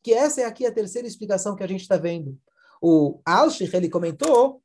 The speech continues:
o, o, desculpa, o Kliakar, ele comentou, esse terceiro, o comentarista de toda a Torá, ele fala,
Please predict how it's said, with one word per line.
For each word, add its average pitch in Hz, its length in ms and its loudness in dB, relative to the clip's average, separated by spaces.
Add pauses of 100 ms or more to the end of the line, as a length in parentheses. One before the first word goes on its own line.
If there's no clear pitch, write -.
(100)
o, 156 300 -2
o, - 20 -10
desculpa, 220 400 -6
o 233 60 -2
Kliakar, 185 480 0
ele 185 140 -2
comentou, 208 420 0
esse 190 180 -2
terceiro, 175 400 -2
o 139 60 -8
comentarista 170 520 -8
de 151 80 -10
toda 233 160 2
a - 40 -6
Torá, 226 200 0
ele 254 120 -4
fala, 285 500 0